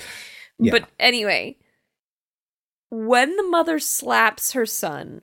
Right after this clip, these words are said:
Speaker 2: and then <laughs> walks away, it's because
Speaker 1: Well, she's like, "Oh, I'm sorry," you know. Yeah.
Speaker 2: It's because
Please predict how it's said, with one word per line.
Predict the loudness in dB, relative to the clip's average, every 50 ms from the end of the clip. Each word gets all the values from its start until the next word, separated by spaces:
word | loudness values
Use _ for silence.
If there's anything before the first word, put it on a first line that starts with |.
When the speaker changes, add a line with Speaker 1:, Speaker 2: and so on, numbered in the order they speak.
| _ -12
Speaker 2:
and | -8 -6 -6
then | -4 -2 -2 0
<laughs> | 2
walks | 2 2 2 0 -2 -6 -4 -2
away, | -2 0 2 4 4 4 4 4 2 0
it's | -2 -4 -6 -4
because | -6 -6 -6 -6 -4 0 2 2 2 2 0 2
Speaker 1:
Well, | 2 2
she's | 2 2 2 2
like, | 2 4 4
"Oh, | 4 4 4
I'm | 2 0
sorry," | -2 -4 -4 -2 -2 -2 -2 -2
you | -6 -8 -8
know. | -8 -10 -10 -12 -12 _ _ _ _ 0
Yeah. | 4 6
Speaker 2:
It's | 6 6 4 2
because | -2 0 2 0 2 2 4 6 8 8 8 6 4 0 -2 -4 -4 -6 -6 -6 -8